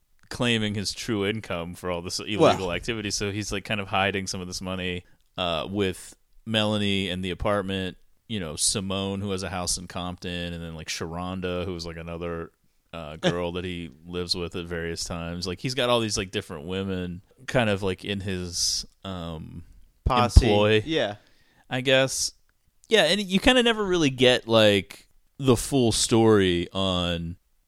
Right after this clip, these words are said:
Speaker 1: Ordell and Melanie's relationship.
Speaker 2: Right.
Speaker 1: <laughs>
Speaker 2: Yeah, they,
Speaker 1: It's
Speaker 2: they're
Speaker 1: like,
Speaker 2: not
Speaker 1: how did they meet
Speaker 2: together, but
Speaker 1: exactly? And
Speaker 2: I mean, she
Speaker 1: what is the
Speaker 2: came
Speaker 1: story?
Speaker 2: Well, yeah,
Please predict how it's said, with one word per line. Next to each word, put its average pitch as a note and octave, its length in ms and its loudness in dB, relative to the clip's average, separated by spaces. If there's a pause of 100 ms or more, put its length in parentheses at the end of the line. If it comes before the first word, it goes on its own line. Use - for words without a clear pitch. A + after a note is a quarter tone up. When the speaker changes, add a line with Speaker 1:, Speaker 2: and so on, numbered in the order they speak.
(160)
Speaker 1:
Ordell G#2 840 4
and F#2+ 640 -2
Melanie's F#2+ 500 -2
relationship. G2 840 -2 (680)
Speaker 2:
Right. A2 300 0 (140)
Speaker 1:
<laughs> - 160 6 (360)
Speaker 2:
Yeah, C3 280 4
they, C#3 240 6 (220)
Speaker 1:
It's D#3+ 120 6
Speaker 2:
they're E3+ 140 8
Speaker 1:
like, F3+ 160 12
Speaker 2:
not G#3 60 8
Speaker 1:
how F3 160 12
did F#3+ 160 8
they E3+ 120 8
meet C#3+ 60 4
Speaker 2:
together, D#3 380 6
but E3 40 6
Speaker 1:
exactly? F3 760 6
And B2+ 460 4 (460)
Speaker 2:
I D3 80 2
mean, E3 260 2
she C3+ 140 2
Speaker 1:
what C#3+ 100 8
is D#3 80 6
the G3 140 4
Speaker 2:
came G3 160 6
Speaker 1:
story? C#3+ 460 4 (460)
Speaker 2:
Well, D#3 240 4
yeah, D#3+ 460 4